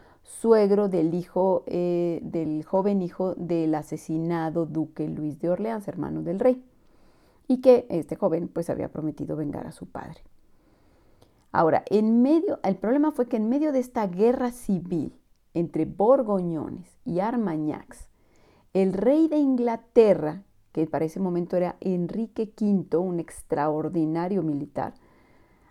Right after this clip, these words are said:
aprovechó para invadir Francia, reiniciando este conflicto para apoderarse de la corona que consideraba suya por derecho.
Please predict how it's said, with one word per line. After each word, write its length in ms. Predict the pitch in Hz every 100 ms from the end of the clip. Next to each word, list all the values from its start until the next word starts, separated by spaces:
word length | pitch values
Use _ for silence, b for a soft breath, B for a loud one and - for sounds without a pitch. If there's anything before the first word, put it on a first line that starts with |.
| b
aprovechó 800 | 247 262 277 285 285 277 240 240
para 160 | 247
invadir 400 | 220 185 165 196
Francia, 720 | 196 - 240 240 220 196 202 196
reiniciando 640 | 202 202 196 233 240 254
este 260 | 254 247 247
conflicto 920 | 196 185 180 - 262 285 - 262 247
para 200 | 214 180
apoderarse 540 | 175 175 175 190 202
de 120 | 208 196
la 160 | 196
corona 420 | 208 190 180 185
que 120 | - -
consideraba 540 | 160 160 151 151 156
suya 360 | - 170 160 -
por 260 | 160 160
derecho. 480 | 160 - - -